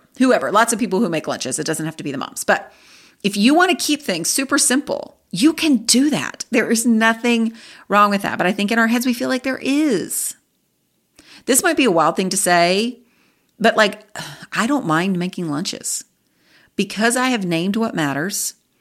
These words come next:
I have supported it with my choices, like, no shame choices,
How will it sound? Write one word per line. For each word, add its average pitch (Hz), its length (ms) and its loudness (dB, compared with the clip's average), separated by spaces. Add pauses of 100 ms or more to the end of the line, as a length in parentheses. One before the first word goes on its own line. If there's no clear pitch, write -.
(260)
I 175 120 2
have 170 100 0
supported 180 560 -4
it 269 340 -2 (260)
with 175 280 -2
my 208 140 -2
choices, 156 720 -4
like, - 320 -6
no 160 220 -2
shame 214 240 0
choices, 143 640 -4